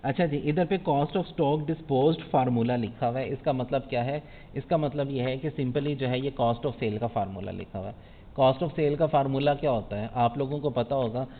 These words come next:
कि op-, इसका formula A plus B minus C, जिसमें A क्या, opening stock plus purchases और less कर देते हैं closing stock, तो आपकी क्या आ जाती है? Cost of sale आ जाती है, जिसको इधर पे हम क्या कहते हैं? Cost of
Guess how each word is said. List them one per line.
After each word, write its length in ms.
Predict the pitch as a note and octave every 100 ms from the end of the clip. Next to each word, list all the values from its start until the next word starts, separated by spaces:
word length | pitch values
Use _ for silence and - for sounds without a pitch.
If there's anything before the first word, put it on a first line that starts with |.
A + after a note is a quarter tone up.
| - - D3+
कि 140 | -
op-, 260 | C3+ B2 B2
इसका 440 | B2+ C3+ C3+ -
formula 440 | C#3+ C3+ B2+ C3+ C#3
A 260 | C3 C3
plus 300 | C3+ C#3+ B2+
B 140 | B2 B2+
minus 380 | A#2 A#2 A#2+ -
C, 120 | B2
जिसमें 320 | B2 D3 C#3
A 280 | A#2 - B2+
क्या, 140 | C#3+ C3
opening 340 | A2 D3 E3
stock 340 | - D#3+ D3+ - - - -
plus 200 | B2+ D3 -
purchases 520 | C3 B2 A#2+ A#2 D3+ D3
और 160 | C3
less 200 | A#2+ A#2+ A#2+
कर 100 | B2+
देते 220 | A2+ A2+
हैं 100 | B2+
closing 360 | A#2+ G#2+ G#2+ B2+
stock, 360 | - A#2 A2 C#3+
तो 60 |
आपकी 260 | A2+ A2+ C3
क्या 180 | B2 G#2+
आ 20 |
जाती 260 | G#2+ G#2
है? 100 | C3+ -
Cost 300 | A2+ - A2
of 80 | C#3+ -
sale 200 | A2 G2
आ 80 | E2+
जाती 260 | F2+ F2 F#2+
है, 100 | G2+ - - - -
जिसको 280 | A#2+ B2+ D3+
इधर 180 | B2+ C3+
पे 100 | C3+
हम 100 | B2
क्या 160 | C3 A#2+
कहते 220 | B2 D3
हैं? 80 | C3
Cost 420 | B2 A#2 A#2
of 80 | D3